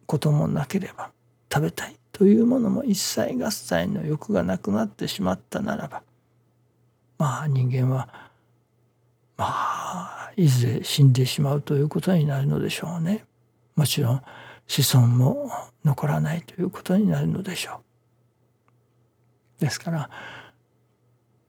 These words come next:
持たねばならない欲というものもあるわけですね。神様が持たせてくださった。人間が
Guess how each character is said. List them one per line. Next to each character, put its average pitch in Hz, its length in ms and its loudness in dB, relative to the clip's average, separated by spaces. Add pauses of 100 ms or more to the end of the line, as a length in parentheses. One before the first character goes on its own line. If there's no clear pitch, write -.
(320)
持 135 120 8
た 226 200 2
ね 262 140 2
ば 247 160 2
な 214 200 2
ら 220 120 2
な 226 200 2
い 254 120 -2
欲 170 280 -2
と 180 140 0
い 202 120 4
う 202 60 4
も 202 100 4
の 240 140 4
も - 340 0
あ - 160 0
る 165 100 0
わ - 220 -10
け - 80 -4
で 196 60 -10
す - 200 -8
ね。 202 200 -2 (460)
神 165 200 4
様 147 320 0
が 156 100 2
持 151 140 2
た 208 140 0
せ 220 160 -4
て 214 120 -6
く - 80 -10
だ 180 120 -4
さ - 160 -8
っ - 60 -10 (100)
た。 - 160 -16 (520)
人 139 220 12
間 131 220 8
が 139 240 0